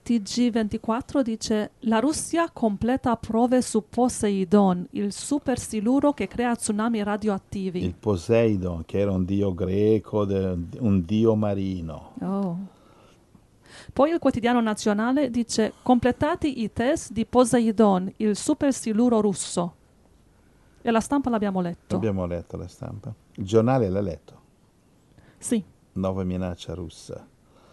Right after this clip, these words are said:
Speaker 2: Quindi quando, quando gli americani portano le atomiche in Italia, oh, com'è gentile l'America, che, che dolce, guarda, così ci offre gli zuccherini atomici, brava. Quando invece la Russia parla di un siluro, la minaccia russa.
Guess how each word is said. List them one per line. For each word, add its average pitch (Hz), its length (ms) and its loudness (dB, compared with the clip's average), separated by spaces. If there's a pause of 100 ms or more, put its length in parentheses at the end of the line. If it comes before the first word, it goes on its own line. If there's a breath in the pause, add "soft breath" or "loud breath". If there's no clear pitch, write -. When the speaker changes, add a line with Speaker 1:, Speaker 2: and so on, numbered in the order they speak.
(360 soft breath)
Speaker 2:
Quindi 117 360 2
quando, 127 440 2
quando 165 200 2
gli 165 40 8
americani 131 520 4
portano 117 340 0
le 101 60 2
atomiche 110 400 -2
in 95 80 -2
Italia, 117 540 0
oh, 139 600 6
com'è 139 240 4
gentile 143 500 2
l'America, 143 540 4
che, 113 300 2 (300 loud breath)
che 139 320 4
dolce, 143 800 8
guarda, 117 640 2
così 95 240 -2
ci 104 160 -4
offre 101 340 -2 (340 loud breath)
gli 117 200 4
zuccherini 113 720 2
atomici, 107 720 -2
brava. 92 600 -6 (360 soft breath)
Quando 127 260 2
invece 127 300 4
la 113 100 6
Russia 110 560 2
parla 104 240 -2
di 104 80 -2
un 110 100 0
siluro, 131 460 0
la 110 160 2
minaccia 160 560 4
russa. 165 600 2